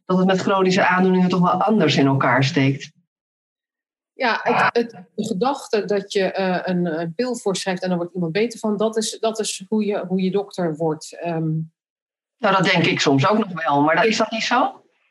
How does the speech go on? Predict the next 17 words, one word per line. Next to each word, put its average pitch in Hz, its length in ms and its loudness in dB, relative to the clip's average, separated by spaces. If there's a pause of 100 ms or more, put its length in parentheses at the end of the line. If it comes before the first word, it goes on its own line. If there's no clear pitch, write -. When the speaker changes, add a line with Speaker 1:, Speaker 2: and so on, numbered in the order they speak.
(300)
Speaker 2:
Sorry? 247 380 -2 (380)
Speaker 1:
Nou, 202 220 4
ik 220 120 4
denk 202 180 4
dat 143 180 2
ook 254 80 2
nog 240 180 4
steeds 170 320 2
wel, 143 440 4
eh, 143 320 4 (180)
eh, 139 320 4
soms, 131 360 2
maar 151 540 2
is 175 160 2
dat 208 160 2
niet 220 180 4
zo? 247 320 2